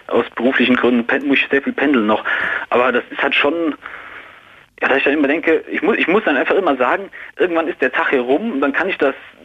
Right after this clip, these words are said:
das ablegen und dann morgen ist ein neuer Tag mit neuem Glück. Also ich kann relativ über Nacht relativ viel wieder vergessen oder wieder auf so Null gestellt werden.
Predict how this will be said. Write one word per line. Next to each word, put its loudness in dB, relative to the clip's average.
das -8
ablegen 2
und 0
dann -2
morgen 2
ist -2
ein 0
neuer 2
Tag -4
mit -4
neuem 2
Glück. -2
Also 4
ich 0
kann 2
relativ 0
über 0
Nacht 0
relativ 0
viel 0
wieder 2
vergessen 0
oder 2
wieder 2
auf -4
so 0
Null 2
gestellt 0
werden. 0